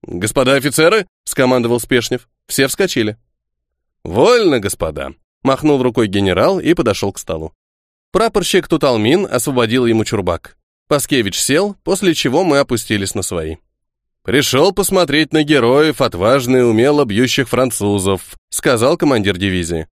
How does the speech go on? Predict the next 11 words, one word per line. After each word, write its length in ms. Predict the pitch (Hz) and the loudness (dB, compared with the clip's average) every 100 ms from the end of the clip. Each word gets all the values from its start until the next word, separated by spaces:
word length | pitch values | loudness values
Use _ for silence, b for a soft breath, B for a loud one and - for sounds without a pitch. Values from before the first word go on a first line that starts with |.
| _ _ _ | _ _ _
«В 140 | - 113 | -4 2
армии 300 | 196 226 220 | 2 4 4
уже 240 | 202 180 | 4 2
поговаривают, 880 | 196 196 202 170 208 196 156 95 - _ | 0 0 2 2 2 2 0 -2 -12 _
Рудский 580 | 95 117 147 175 - 180 | -4 2 2 0 -2 -2
всех 260 | - 165 160 | 2 0 2
французов 600 | 151 143 - 180 151 - | 0 0 2 2 2 0
разогнал, 680 | 131 117 110 113 196 196 92 | 0 0 2 2 2 0 -2
нам 300 | 92 113 131 | -2 0 2
не 80 | 156 | 2
достанется». 800 | 165 160 - 127 220 190 - 92 | 2 0 0 0 2 0 -2 -6